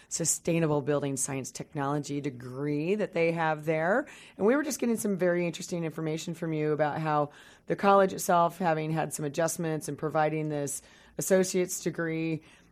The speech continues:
you know, that you, you mentioned that, um, people are taking that and going out into the workforce, and people weren't necessarily seeing it for what it was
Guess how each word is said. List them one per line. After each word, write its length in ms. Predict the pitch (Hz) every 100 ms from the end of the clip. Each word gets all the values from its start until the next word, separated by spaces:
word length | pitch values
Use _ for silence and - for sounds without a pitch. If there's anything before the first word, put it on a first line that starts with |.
| _ -
you 100 | 160
know, 100 | 151
that 120 | 143
you, 160 | 165 151
you 120 | 165
mentioned 380 | 165 165 170 156
that, 260 | 143 - -
um, 220 | 123 101
people 340 | - 190 170 156
are 200 | 143 - - _ -
taking 360 | 208 196 190
that 340 | 175 165 165 131
and 140 | 147
going 240 | 160 160
out 180 | 160 151
into 140 | 151 147
the 80 | 151
workforce, 640 | 165 165 185 160 156 -
and 180 | 147 123 - -
people 240 | 233 240
weren't 220 | 226 254 262
necessarily 1000 | 226 220 196 214 220 208 185 175 165 - _ _ -
seeing 380 | - - 247 240
it 120 | -
for 140 | 196 180
what 120 | 165
it 80 | -
was 580 | 170 151 - - -